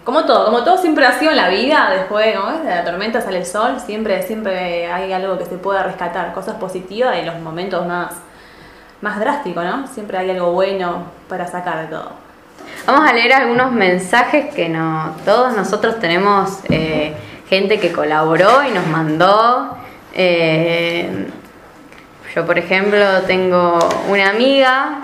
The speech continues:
Speaker 2: eh, que se llama Sofía de la Fuente, es una amiga de la Facu, me dejó decir su nombre. Dice, "Al comienzo de la cuarentena no estaba inspirada y tampoco sentía el deseo de producir obras,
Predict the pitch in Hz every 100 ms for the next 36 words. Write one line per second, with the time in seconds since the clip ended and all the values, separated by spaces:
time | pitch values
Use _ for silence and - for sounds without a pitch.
0 | - - - 202 190 185 185 185 190 196
1 | 202 202 220 202 196 196 202 269 254 240
2 | 208 196 185 180 180 185 185 190 - 233
3 | - 220 220 - - - - 190 185 190
4 | 226 220 226 220 240 254 247 254 254 269
5 | 254 - - - - - 208 208 226 214
6 | 202 196 202 214 254 320 349 370 302 247
7 | 233 226 233 311 294 269 262 240 220 202
8 | 185 190 180 170 170 175 226 233 302 294
9 | 240 226 247 247 214 - 247 247 214 190
10 | 190 190 202 180 165 165 -